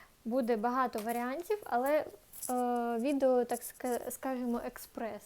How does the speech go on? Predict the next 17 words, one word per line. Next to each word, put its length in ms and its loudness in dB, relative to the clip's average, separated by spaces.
До 100 8
речі, 280 8
можливо, 680 4
дійсно 520 -4
загадати 640 0
дві-три 420 0
людини, 600 -2
е, 480 2
тому 300 -2
що 300 -2
у 80 2
деяких 520 -2
бувають 580 -4
ситуації, 640 -8
коли 400 -4
це, 600 -2
а, 280 -2